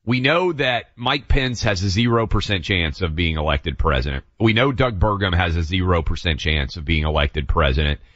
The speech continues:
Uh, the other five, like, minimally, like, almost zero, uh, right now, based on how things are looking. But if you had, for instance, the top three or the top four, I think that would be more interesting. To me, the biggest story, Buck, is this.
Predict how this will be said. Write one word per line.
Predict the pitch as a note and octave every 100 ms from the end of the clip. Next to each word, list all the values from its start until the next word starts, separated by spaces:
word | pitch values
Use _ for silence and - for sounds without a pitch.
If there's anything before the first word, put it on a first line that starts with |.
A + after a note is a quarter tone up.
| _ _ -
Uh, | G#2+ G2 G2 - _ _ -
the | C3+ D#3
other | E3 D#3+
five, | - A2 G2+ A2+ A2+ F2
like, | F2+ E2 -
minimally, | A2 A2+ B2+ C#3 C3 B2+ C3 C3 C3+
like, | A2 G2 -
almost | A#2+ B2 A#2+ A#2 A2
zero, | G#2 B2 B2+ B2+ C3 C#3 - _ _
uh, | - G#2+ G2 F#2 F2+ -
right | A2 G#2
now, | F#2 G2 A2+ B2
based | A2 G#2+
on | A2
how | G#2+
things | A2+ A2+ G#2
are | G#2
looking. | A2+ C3 C#3+
But | C3+
if | C#3
you | E3 G#3+
had, | D#3 C3 B2+ A#2
for | C3 B2
instance, | A#2+ - A2+ G2+ - - _ _ _ _ -
the | C3+
top | C3+ C#3+ C3+ -
three | - C#3+ C#3+ C3+ A#2+
or | G#2 C#3 C3
the | A2+
top | A2 A#2 G#2 -
four, | - D3+ A#2+ G2+ F#2+
I | A#2
think | A2+ C#3+ A#2
that | A#2+ A#2+
would | A#2
be | G2+ G2
more | F#2+ F#2
interesting. | F#2 F2+ F#2+ G#2+
To | F2
me, | C3 A#3
the | A#3
biggest | B2 G#2 -
story, | - B2 G#2
Buck, | D#2+ F2+ D2 -
is | F#2+ D#2
this. | G2 A2 - -